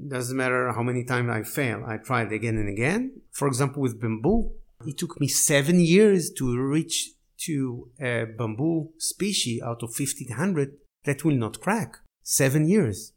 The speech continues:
T-, took me another two years to pass, uh, one of the strict German certification called T U V S U D, which is a very strict level of certification because I can buy a certificate somewhere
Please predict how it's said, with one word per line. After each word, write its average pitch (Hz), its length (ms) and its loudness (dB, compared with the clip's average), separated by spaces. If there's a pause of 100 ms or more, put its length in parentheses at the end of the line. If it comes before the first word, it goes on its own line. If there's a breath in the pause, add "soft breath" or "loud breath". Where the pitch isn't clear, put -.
(180)
T-, 156 220 -6
took - 220 -2
me 139 100 4
another 120 320 0
two 226 220 2
years 120 680 0 (240)
to 127 180 -2
pass, 120 680 -2
uh, 113 400 -2
one 117 300 -2
of 120 140 -4
the 117 100 0
strict - 400 -4
German 131 340 0
certification 143 680 -2
called 117 260 -6
T 135 120 -2
U 123 180 -4
V 123 360 -6
S - 180 0
U 117 120 -2
D, 180 320 -2 (160)
which - 180 -6
is 117 160 -2
a 113 40 -8
very 160 340 0
strict - 540 -6 (240)
level 117 420 -2
of 110 80 -4
certification 113 1040 -4
because 127 320 -4
I 139 80 -6
can 131 320 -4
buy 131 320 4
a 135 40 0
certificate - 640 -8 (200)
somewhere 110 420 -8